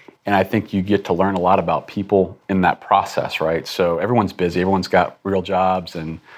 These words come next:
some of us have families. And so you really kinda get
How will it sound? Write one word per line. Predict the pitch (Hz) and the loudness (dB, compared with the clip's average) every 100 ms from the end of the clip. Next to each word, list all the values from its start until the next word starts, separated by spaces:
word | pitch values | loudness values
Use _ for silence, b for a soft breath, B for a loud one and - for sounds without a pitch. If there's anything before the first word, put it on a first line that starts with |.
| - | -12
some | - | -2
of | 95 | 0
us | 90 | 2
have | 92 85 | 0 -2
families. | - 95 92 92 90 85 | 0 0 0 0 -2 -2
And | 82 | -6
so | - 95 | 0 2
you | 90 90 | 2 0
really | 98 101 | 2 2
kinda | 92 - 98 | 0 -2 -2
get | 90 95 95 | 0 2 2